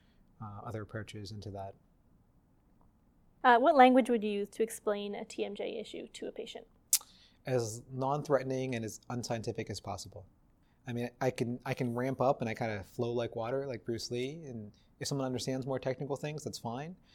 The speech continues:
Speaker 1: If someone is, like, dropping D-bombs all over the place, like they're saying, like, "Disc, disc, disc, disc, disc,"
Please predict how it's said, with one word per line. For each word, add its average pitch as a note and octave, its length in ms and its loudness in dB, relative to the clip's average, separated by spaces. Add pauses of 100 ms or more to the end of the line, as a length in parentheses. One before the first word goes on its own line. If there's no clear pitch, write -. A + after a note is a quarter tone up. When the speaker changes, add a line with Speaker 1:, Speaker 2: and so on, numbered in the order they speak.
(440)
Speaker 1:
If A#2+ 260 0
someone B2+ 560 0
is, A#2 260 -2
like, G#2+ 240 -2
dropping A2 280 2
D-bombs A#2+ 420 0
all A#2+ 140 0
over A#2 120 -2
the A#2+ 80 -2
place, B2+ 240 0
like A2 120 -8
they're G#2+ 180 -4
saying, G2+ 220 -6
like, G2+ 180 -10
"Disc, - 240 -6
disc, A#2 180 -4
disc, A#2 220 -8
disc, A2 220 -6
disc," A#2+ 300 -2